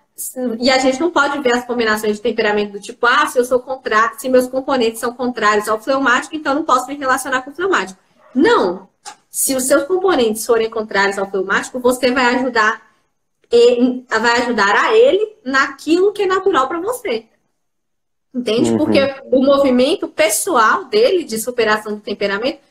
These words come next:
Speaker 1: já vai ser pare-, fazer algo parecido com o que é natural em você.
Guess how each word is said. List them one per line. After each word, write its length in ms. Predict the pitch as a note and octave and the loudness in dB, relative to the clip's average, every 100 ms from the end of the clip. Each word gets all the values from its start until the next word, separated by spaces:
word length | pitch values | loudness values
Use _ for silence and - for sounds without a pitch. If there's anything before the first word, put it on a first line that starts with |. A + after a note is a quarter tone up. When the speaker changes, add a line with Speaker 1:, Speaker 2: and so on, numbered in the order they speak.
| - | -8
Speaker 1:
já 240 | C#4 F4 | -2 0
vai 200 | D4+ D#4 | 0 -2
ser 300 | G4+ - D4+ | -2 -2 0
pare-, 480 | F4+ F#4+ C4+ G#3 B3 - | 2 0 0 -6 -8 -2
fazer 280 | B3+ B3 | -2 2
algo 260 | B3+ C4+ - | 2 2 0
parecido 440 | C4 B3+ B3+ C#4 | 2 2 0 -6
com 100 | - | -6
o 60 | F#4 | -4
que 80 | F#4 | 0
é 40 | |
natural 420 | D4 D#4 D4+ A3+ | 0 -2 0 0
em 120 | A3 G3+ | 0 -2
você. 400 | F#3+ F#3+ E3+ | -6 -6 -10